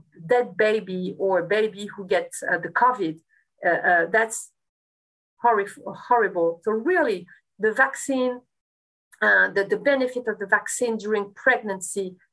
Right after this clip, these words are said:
largely outweighs the potential risk of having a side effect.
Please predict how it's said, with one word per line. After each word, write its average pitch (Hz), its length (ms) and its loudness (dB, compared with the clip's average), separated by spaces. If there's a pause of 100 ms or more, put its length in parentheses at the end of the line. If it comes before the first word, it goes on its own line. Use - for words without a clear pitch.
largely 247 840 0
outweighs 208 760 -2
the 190 80 0
potential 214 600 -6
risk 190 360 -8 (480)
of 185 260 -2
having 190 340 0
a 180 60 -2
side 175 300 -2
effect. - 520 -10